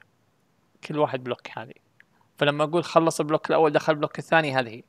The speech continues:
إذا خلص هذا الكونديشن، يطلع للبلوك اللي بعده، هذا بلوك. فلما أقول conditional block أو boolean block، هذا هو. يعني مثلًا البلوك هذا اللي فيه boolean، اللي يقبل هذه. هذا الب-، آه،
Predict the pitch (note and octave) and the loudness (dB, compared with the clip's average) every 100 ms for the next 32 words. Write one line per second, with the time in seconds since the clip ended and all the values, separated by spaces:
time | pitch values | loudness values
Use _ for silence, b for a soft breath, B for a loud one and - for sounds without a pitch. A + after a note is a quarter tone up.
0 | _ _ _ _ _ _ D3 C#3+ - E3+ | _ _ _ _ _ _ 0 2 2 2
1 | D3+ D3 D#3+ D#3+ D3 - D#3 D#3 C3+ C#3+ | 2 0 0 2 0 -4 -6 -6 -4 -6
2 | - D3+ D3+ D3+ D#3 - D3+ D3 D3 B2 | -2 -2 -2 -4 -8 -6 0 2 2 0
3 | C3+ B2+ A#2 A2+ - - _ _ _ _ | -2 -4 -8 -14 -16 -20 _ _ _ _
4 | _ _ _ _ _ _ _ C3+ C3 C#3+ | _ _ _ _ _ _ _ -4 -2 -2
5 | E3 - D3+ D3+ F3 - C#3+ C#3 C#3+ E3 | -2 -4 -4 -2 -2 -2 -4 -4 0 -2
6 | - - B2+ B2 B2 C#3 E3 D#3+ D3+ D#3+ | -2 -2 0 -2 -2 -2 0 -2 -2 -4
7 | - - G#2+ G#2 - _ _ - A2 A2 | -4 -8 -6 -6 -12 _ _ -18 -14 -10
8 | A#2+ A#2 A#2+ - A2+ C3 C3+ - C#3+ A#2+ | -10 -10 -14 -16 -10 -8 -8 -4 -4 -4
9 | A#2 C3 A#2 - A2+ A2 G2+ _ _ b | -6 -8 -8 -10 -10 -10 -14 _ _ b
10 | b b - B2+ C3 B2+ B2 A#2 G2 - | b b -8 -4 -4 -2 -4 -4 -12 -20
11 | _ _ - - G#2+ - _ _ _ _ | _ _ -10 -4 -4 -6 _ _ _ _
12 | _ _ _ _ _ _ _ - C3 B2 | _ _ _ _ _ _ _ -8 -4 -4
13 | A2+ A#2+ A2+ A2+ A2+ A2+ | -6 -12 -10 -12 -12 -16